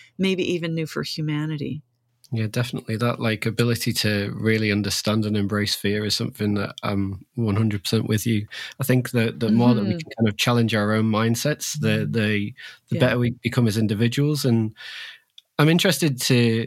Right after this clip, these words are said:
Speaker 2: understand, bearing in mind, like, the, the controlling of the breath und-, underwater, and how does it relate to your experiences within, like, mindfulness and potentially meditation and
Speaker 1: Yeah.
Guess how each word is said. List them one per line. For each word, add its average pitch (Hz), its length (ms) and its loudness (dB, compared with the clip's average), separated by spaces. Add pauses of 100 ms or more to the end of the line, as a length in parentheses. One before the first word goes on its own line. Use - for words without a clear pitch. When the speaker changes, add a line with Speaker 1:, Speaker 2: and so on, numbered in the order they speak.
(160)
Speaker 2:
understand, 120 380 4
bearing 131 180 4
in 123 80 4
mind, 117 260 4
like, 117 280 0
the, 110 340 2 (240)
the - 80 -6
controlling 123 540 2
of 110 80 0
the 107 100 0
breath 120 420 0 (480)
und-, 120 200 4 (100)
underwater, 123 560 2
and 117 500 0 (140)
how 190 220 4
does 185 180 0
it 156 100 2
relate 143 520 2
to 131 80 4
your 117 680 2
experiences 120 840 0
within, 110 640 2 (340)
like, 117 140 2
mindfulness 131 680 0
and 110 160 0
potentially 120 420 2
meditation 120 640 0
and 110 200 -4 (500)
Speaker 1:
Yeah. 220 320 -4